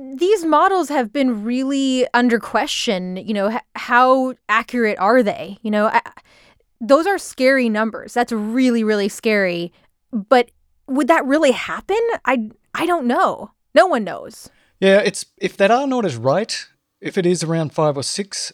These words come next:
Speaker 2: then it is pretty frightening. Because once L A gets out of this first wave,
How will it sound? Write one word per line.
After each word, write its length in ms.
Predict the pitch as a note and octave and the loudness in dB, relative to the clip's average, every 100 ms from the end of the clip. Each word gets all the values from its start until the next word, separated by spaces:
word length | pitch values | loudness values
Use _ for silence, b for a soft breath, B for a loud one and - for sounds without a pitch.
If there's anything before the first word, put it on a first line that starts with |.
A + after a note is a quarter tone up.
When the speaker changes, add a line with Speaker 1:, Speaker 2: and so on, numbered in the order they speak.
| _ | _
Speaker 2:
then 540 | B2 A2+ C#3 C3+ C3+ - | -12 -4 -2 -2 -4 -4
it 220 | C#3+ C#3+ - | -2 -2 -4
is 180 | C3+ A#2+ | -8 -8
pretty 360 | - C#3 C3 | -6 -6 -6
frightening. 360 | A#2 C#3 C#3+ A#2 | -2 -2 -2 -2
Because 240 | D3 D#3 | -4 -2
once 340 | F3 A3 - - | 0 -2 -4 -2
L 200 | F3 D3+ | 2 4
A 120 | D#3+ | 4
gets 240 | F#3+ C#3+ - | 4 0 -2
out 140 | C3 | -4
of 140 | A#2 A2+ | -4 -6
this 160 | C3 | -6
first 360 | - D3 C#3+ - | -4 -2 -2 -4
wave, 460 | B2 B2 C#3 - | -8 -8 -10 -14